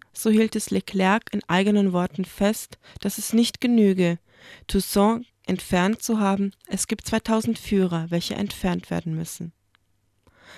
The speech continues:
Am Neujahrstag achtzehnhundertvier tat der neue militärische Anführer Jean-Jacques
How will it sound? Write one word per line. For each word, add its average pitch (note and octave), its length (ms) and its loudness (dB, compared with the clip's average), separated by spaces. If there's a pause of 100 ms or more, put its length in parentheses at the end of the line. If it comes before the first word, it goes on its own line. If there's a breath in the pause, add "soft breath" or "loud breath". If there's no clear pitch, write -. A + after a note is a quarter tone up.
Am F#3+ 180 2
Neujahrstag A#3+ 1040 0 (100)
achtzehnhundertvier G3 1200 -2 (640 loud breath)
tat F#3+ 420 0
der F3 100 0
neue F3 380 2
militärische F3+ 840 0
Anführer G#3+ 600 0
Jean-Jacques G#3 840 0